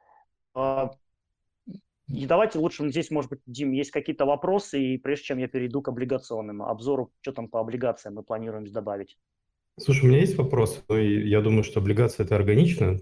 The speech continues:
Speaker 2: да, в этом смысле. Ну, я бы, наверное, хотел прокомментировать, что переход двадцать четыре на семь к торгам, да, он требует больших инфраструктурных сдвигов,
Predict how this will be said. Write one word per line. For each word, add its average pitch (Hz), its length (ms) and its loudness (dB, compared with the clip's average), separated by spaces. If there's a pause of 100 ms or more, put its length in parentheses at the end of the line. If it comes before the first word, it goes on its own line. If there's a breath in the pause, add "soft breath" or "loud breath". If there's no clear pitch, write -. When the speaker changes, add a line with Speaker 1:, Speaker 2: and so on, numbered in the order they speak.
(100)
Speaker 2:
да, 101 220 4
в 101 80 2
этом 95 180 0
смысле. 98 420 2
Ну, 135 460 4
я 127 200 6
бы, 139 120 8
наверное, 131 240 6
хотел 131 240 4
прокомментировать, 127 600 4
что - 120 -8
переход 113 360 2
двадцать 117 260 2
четыре 120 280 2
на 117 120 6
семь 170 320 6
к 170 60 -6
торгам, 104 360 4
да, 110 140 2
он 107 140 4
требует 104 340 0
больших 104 380 -4
инфраструктурных 104 680 2
сдвигов, 95 380 0